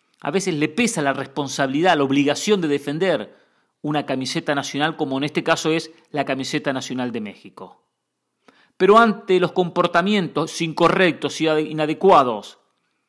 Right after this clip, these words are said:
del propio Alan Mozo y del propio Alexis Vega, Jimmy Lozano fue contundente y por eso lo aplaudo,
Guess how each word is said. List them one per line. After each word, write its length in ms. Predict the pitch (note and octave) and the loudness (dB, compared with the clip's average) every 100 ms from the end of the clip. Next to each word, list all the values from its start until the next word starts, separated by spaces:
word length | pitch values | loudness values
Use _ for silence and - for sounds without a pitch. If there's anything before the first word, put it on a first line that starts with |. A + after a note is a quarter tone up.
| _ _ _ _ _ | _ _ _ _ _
del 280 | - D3+ D3 | -4 -4 2
propio 380 | F#3 G#3+ F3+ E3+ | 4 4 4 2
Alan 180 | D#3+ | 2
Mozo 640 | D3+ C#3 - A#2+ F#2 _ _ _ _ _ _ | -2 -6 -6 -10 -12 _ _ _ _ _ _
y 120 | C#3+ | -4
del 120 | C#3+ | -4
propio 240 | D3 F3+ D3 | -2 -2 -2
Alexis 300 | D#3+ D#3+ D3 | -2 -4 -4
Vega, 420 | D#3 C#3+ C#3+ - _ _ _ _ _ _ _ _ _ _ _ _ _ - | -4 -4 -6 -14 _ _ _ _ _ _ _ _ _ _ _ _ _ -10
Jimmy 340 | C3 A#3 G3 | -4 -2 -2
Lozano 420 | B2 - D#3 D#3 | -4 -4 -4 -4
fue 400 | C3 D#3+ D#3 - | -6 -6 -6 -8
contundente 1600 | - G3 G3 F#3 - G3 F#3 E3 F#3+ F3 E3 D3+ A2 - _ _ _ _ _ _ | 4 6 6 2 2 2 4 4 4 4 -2 -2 -2 -6 _ _ _ _ _ _
y 80 | C3+ | -8
por 180 | C#3 E3+ | -2 -2
eso 160 | F#3+ | -2
lo 80 | D3+ | -4
aplaudo, 540 | C3 A#2 G2 F#2 F2 | -4 -6 -8 -14 -20